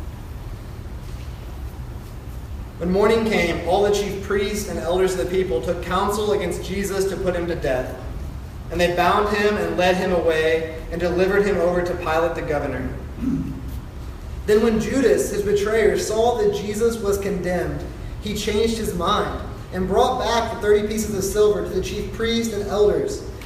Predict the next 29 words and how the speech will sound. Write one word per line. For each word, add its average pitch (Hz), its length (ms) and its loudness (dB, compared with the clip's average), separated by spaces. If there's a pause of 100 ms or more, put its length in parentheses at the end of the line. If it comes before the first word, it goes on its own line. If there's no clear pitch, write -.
(120)
saying, - 580 2
"I 240 120 6
have 247 120 6
sinned 254 480 4
by 214 140 6
betraying 220 560 2
innocent 208 440 0
blood." 175 460 2 (960)
They 196 120 0
said, 202 560 6
"What 247 160 12
is 277 120 4
that 247 240 6
to 254 60 2
us? - 540 0 (300)
See 262 280 -2
to 262 180 0
it 247 120 0
yourself." 190 580 0 (1120)
And 170 120 -6
throwing 226 240 4
down 214 260 4
the - 160 -2
pieces - 180 -4
of 185 120 0
silver 208 360 2
into 185 140 -2
the 214 140 0
temple, 151 360 -4